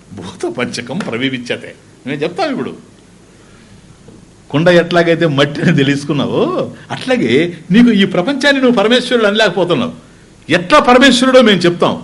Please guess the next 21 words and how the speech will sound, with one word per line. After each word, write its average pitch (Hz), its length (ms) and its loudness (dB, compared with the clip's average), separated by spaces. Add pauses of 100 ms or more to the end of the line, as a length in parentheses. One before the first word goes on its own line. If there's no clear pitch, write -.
అప్పుడు 185 680 4 (260)
నువ్వు 214 260 2
మొదటి 170 360 0
ప్రకరణంలో 233 560 2
చివరి 233 420 0
శ్లోకంలో 226 500 0
చూసినప్పుడు, 190 320 -2
"మనస్సమాధాయ 190 1160 -2 (280)
విగలిత 196 360 0
సంస్కృతి 185 420 -2
బంధః 190 640 -2 (540)
ప్రాప్నోతి 220 520 0
పదం 180 520 -2
నరః 196 540 0
నచిరాత్" 175 880 0 (220)
అని 160 220 4
ఏదైతే 185 300 4
లాస్ట్ 175 320 0
శ్లోకంలో 170 420 -2
నువ్వు 147 140 -2
తెలుసుకున్నావో, 139 640 -4